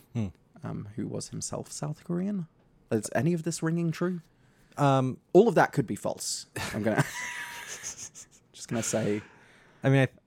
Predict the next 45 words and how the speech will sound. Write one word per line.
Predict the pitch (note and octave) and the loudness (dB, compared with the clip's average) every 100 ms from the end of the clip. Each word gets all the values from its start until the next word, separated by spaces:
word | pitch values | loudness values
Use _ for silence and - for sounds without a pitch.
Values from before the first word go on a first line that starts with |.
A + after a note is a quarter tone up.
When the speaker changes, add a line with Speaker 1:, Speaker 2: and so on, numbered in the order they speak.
| _ | _
Speaker 1:
yeah, | - G1+ G1+ | -6 -4 -4
I | G1+ | -6
mean, | - | -6
that's | - | 2
Speaker 2:
The | A2+ | 4
Speaker 1:
our, | A2 | 6
that's | B2+ B2 | 2 2
our | A2+ | 2
normal | F#2+ F#2+ F#2 | 0 -2 -4
disclaimer. | - - A2 G#2 | -6 -6 -2 0
I | |
don't | G#2+ G#2+ | 0 -2
think | - | -4
you | G#2 | -4
need | G2+ | -2
to, | F#2+ | 0
like, | G2 F#2+ - | 0 -2 -4
Speaker 2:
<laughs> | - | 4
The | B2 | 10
heart, | C#3+ D3 | 10 10
Speaker 1:
specifically | - - - C3 B2+ B2 | 6 -4 0 4 6 8
Speaker 2:
yeah. | G#2+ G#2 | 6 2
Speaker 1:
call | - G2+ | 0 2
that | G#2+ G2+ | 2 0
out. | G2+ G2 | -2 -2
Speaker 2:
The | B2+ | 4
things | B2 F3 D#3+ | 6 6 6
that | C3 | 6
I | |
know | B2+ B2 A#2 - - | 8 8 6 2 -4
that | - A#2 | 4 6
are | G#2+ | 6
hard | G#2+ F3 D#3 | 6 8 8
truths | - - G#2+ G2 - | 4 -4 -4 -2 -4
is | G2 | 0
there | G#2 | 2
was | G#2+ C3+ A#2+ | 4 4 4
a | |
New | G#2 G2+ | -2 -4
Scientist | G#2+ G#2 G#2 - - | -4 -4 -4 -4 -4
article | - - G2 | -4 -8 -8
that | G#2 - | -6 -6
I | |
did | G2 G#2 G2 - | -4 -4 -4 -6
read | G2+ - - | -10 -10 -12